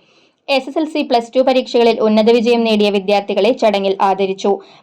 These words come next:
ബാങ്ക് വൈസ് പ്രസിഡന്റ് സി കെ തോബിയാസ്, എ ടി ആൻഡോ, എ സി വർഗീസ്, ഷിജു വിളക്കാട്ടുപാടം,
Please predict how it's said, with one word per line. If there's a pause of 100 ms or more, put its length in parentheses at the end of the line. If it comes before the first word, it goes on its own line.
ബാങ്ക്
വൈസ്
പ്രസിഡന്റ്
സി
കെ
തോബിയാസ്,
എ
ടി
ആൻഡോ, (100)
എ
സി
വർഗീസ്,
ഷിജു
വിളക്കാട്ടുപാടം,